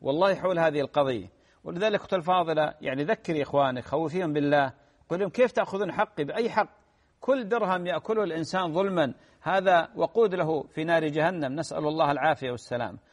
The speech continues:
فقولي لهم هذا الكلام. إذا كان الحمد لله عندكم، آه،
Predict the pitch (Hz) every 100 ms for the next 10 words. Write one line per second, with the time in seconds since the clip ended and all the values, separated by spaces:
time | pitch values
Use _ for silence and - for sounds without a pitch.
0 | _ _ - 139 - 196 208 208 185 180
1 | 180 - 180 185 190 262 _ _ _ _
2 | _ _ _ _ _ 127 131 - 185 156
3 | 175 175 170 160 175 165 175 165 160 151